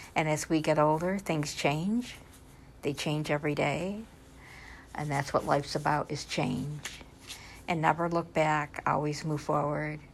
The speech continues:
because, um, that's the good in life, is moving forward. And, um,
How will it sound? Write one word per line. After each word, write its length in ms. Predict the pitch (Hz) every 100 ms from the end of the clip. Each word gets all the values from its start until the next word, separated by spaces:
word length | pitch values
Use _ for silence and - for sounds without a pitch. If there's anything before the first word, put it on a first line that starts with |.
| -
because, 640 | - 143 - 156 143 143 139 147
um, 460 | 151 147 151 156 - - - - - -
that's 260 | 151 143 -
the 60 |
good 180 | 156 151
in 140 | 147 147
life, 220 | 143 143
is 160 | 147 147
moving 300 | 147 143 147
forward. 520 | - 131 120 - 165 170 - - - - - - - - -
And, 720 | 156 151 147 147 143 143 143 -
um, 600 | 151 143 143 143 147